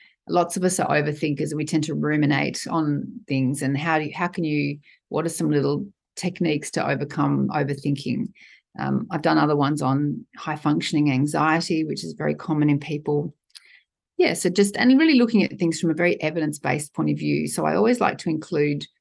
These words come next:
the scientific references and the studies, so that if you're really into the science and the, the sort of nerdy end of things like I am, you can then go and do a bit of a deeper dive into the science yourself, and you can read the papers, and you can, and you can sort of understand the science a little bit more. So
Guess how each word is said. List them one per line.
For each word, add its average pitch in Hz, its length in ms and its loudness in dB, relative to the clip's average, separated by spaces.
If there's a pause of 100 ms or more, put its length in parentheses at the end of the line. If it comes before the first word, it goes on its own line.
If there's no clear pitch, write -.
(100)
the 156 80 -8
scientific 139 540 -4
references 180 600 0
and 143 100 2
the 139 60 0
studies, 156 580 0
so 175 140 0
that 175 160 0 (400)
if 226 140 -2
you're 247 200 4
really 180 200 4
into 160 220 0
the 147 60 -8
science 175 560 0
and 147 120 0
the, 139 200 -2
the 147 100 -8
sort 147 140 -6
of 139 80 -6
nerdy 160 440 4
end 151 140 2
of 156 60 -6
things 254 360 2
like 147 200 0
I 151 180 0
am, 156 340 0
you 208 140 -4
can 226 160 4
then 233 180 6
go 202 140 4
and 180 140 2
do 175 100 0
a 165 60 -2
bit 165 100 0
of 156 80 -6
a 156 60 -4
deeper 160 340 -2
dive 143 380 -2
into 156 160 -10
the 151 80 -12
science - 400 -6
yourself, 156 480 -2 (480)
and 165 100 -2
you 170 80 -2
can 165 140 -4
read 156 200 0
the - 60 -6
papers, 151 540 -6
and 151 100 0
you 143 80 -2
can, 151 320 -6
and 156 100 -2
you 143 80 -2
can 147 200 -8
sort 151 160 -4
of 143 80 -4
understand 147 580 -2
the 151 40 -8
science 147 420 -6
a - 20 -6
little 147 160 -6
bit 151 160 -8
more. 147 380 -4
So 139 320 -2